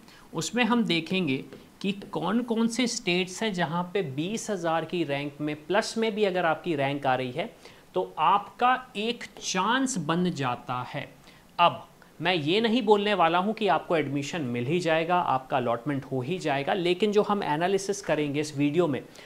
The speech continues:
तो आपको चीज़ें समझ में आएंगी और फिर उनको समझने के बाद आप एक चीज़ एनालाइज कर पाएंगे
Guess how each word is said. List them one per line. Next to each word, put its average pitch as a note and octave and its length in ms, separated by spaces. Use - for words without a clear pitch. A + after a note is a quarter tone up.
तो F#3+ 60
आपको G3+ 220
चीज़ें G3+ 340
समझ G3+ 320
में G#3 140
आएंगी G3+ 240
और A3+ 60
फिर A#3 160
उनको G#3+ 300
समझने F3 580
के B3 120
बाद F#3+ 280
आप F3 360
एक F3 260
चीज़ F#3+ 320
एनालाइज F3 420
कर A3 180
पाएंगे D#3 460